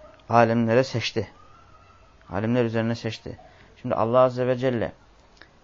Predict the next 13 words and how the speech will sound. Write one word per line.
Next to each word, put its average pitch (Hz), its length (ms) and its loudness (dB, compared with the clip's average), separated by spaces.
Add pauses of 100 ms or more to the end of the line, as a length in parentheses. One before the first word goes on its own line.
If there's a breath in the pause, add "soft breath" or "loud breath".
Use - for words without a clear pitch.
(280)
e, 110 300 -4
hadi 123 280 2 (220)
şimdi 123 280 -4
İbrahim 127 400 2
Aleyhisselam'ı 127 500 0
vesaire 127 380 0
geç, 127 300 -4
Nuh 107 140 -2
Aleyhisselam'ı, 104 600 -2 (280 soft breath)
bizi 104 320 -8
ilgilendiren 113 580 0
mevzu 110 440 -2 (540 soft breath)
A-, 110 200 0